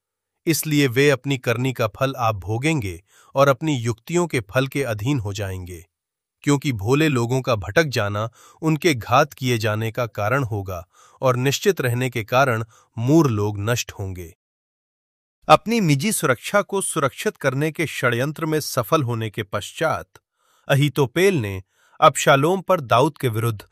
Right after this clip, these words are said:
तत्काल कार्यवाही करने की आवश्यकता का दबाव डाला। "मुझे हजार पुरुष छांटने दे और मैं उठकर आज ही रात को दाऊद का पीछा करूंगा, और जब वो थका मादा और निर्बल होगा, तब मैं उसको पकड़ूंगा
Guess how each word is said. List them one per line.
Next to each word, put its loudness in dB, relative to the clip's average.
तत्काल 4
कार्यवाही 0
करने -4
की -6
आवश्यकता -4
का -4
दबाव -4
डाला। -10
"मुझे 4
हजार 4
पुरुष -2
छांटने -2
दे -10
और 4
मैं 4
उठकर -2
आज 4
ही 0
रात 0
को -4
दाऊद -4
का -4
पीछा -6
करूंगा, -10
और 4
जब 4
वो 4
थका 2
मादा 4
और -2
निर्बल 2
होगा, -4
तब 6
मैं 0
उसको -4
पकड़ूंगा -6